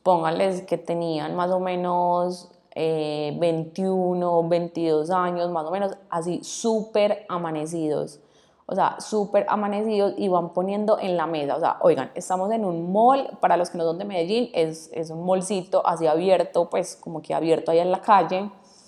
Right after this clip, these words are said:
en una mesa, y llegan y sacan en esa mesa y ponen encima de la mesa el bolsón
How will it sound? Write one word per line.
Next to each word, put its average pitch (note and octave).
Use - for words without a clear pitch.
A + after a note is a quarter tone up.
en G#3
una G#3
mesa, C4
y G#3
llegan F#3
y A3+
sacan G3+
en A3+
esa F#3
mesa A#3
y A3
ponen F#3
encima F#3+
de G#3
la G3+
mesa A3+
el F3+
bolsón E3+